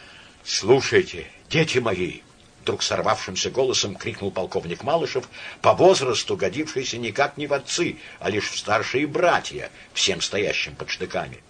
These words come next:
«Слушайте! Я кадровый офицер, вынесший войну с германцами, чему свидетель штабс-капитан Студзинский, на свою совесть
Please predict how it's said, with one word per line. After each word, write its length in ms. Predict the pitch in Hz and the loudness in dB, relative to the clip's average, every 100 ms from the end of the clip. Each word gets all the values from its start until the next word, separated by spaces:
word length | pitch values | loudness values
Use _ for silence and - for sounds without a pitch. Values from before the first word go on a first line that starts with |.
| - | -8
«Слушайте! 1040 | - - - 220 320 - 226 202 - 180 - - - - _ - - - - - 65 | -2 -2 8 10 10 8 6 4 2 0 0 -12 -20 -20 _ -20 -20 -20 -20 -18 0
Я 180 | 180 185 | 2 2
кадровый 640 | - 180 156 160 151 151 | 0 2 2 4 2 4
офицер, 640 | 160 - 151 - 160 151 | 2 2 -2 4 4 4
вынесший 600 | 139 151 156 156 - 135 156 | 2 0 0 2 2 2 4
войну 320 | 147 143 160 | 2 2 -2
с 100 | 107 | 4
германцами, 800 | 143 135 160 160 - 180 185 180 - | 4 6 4 2 -4 0 -2 -2 0
чему 280 | - 170 180 | 2 2 0
свидетель 560 | - 180 165 190 175 | 4 6 6 4 0
штабс-капитан 800 | - 180 196 - - 202 170 190 | -2 -2 -2 -4 0 0 2 0
Студзинский, 760 | - 175 - 170 185 - 175 - - - - - - | 0 -2 4 4 4 -2 -2 -2 -14 -16 -16 -16 0
на 160 | 180 196 | 2 2
свою 420 | - 170 233 262 | 2 2 2 0
совесть 880 | - - 277 302 254 190 - - | 2 8 10 10 6 -4 -6 -12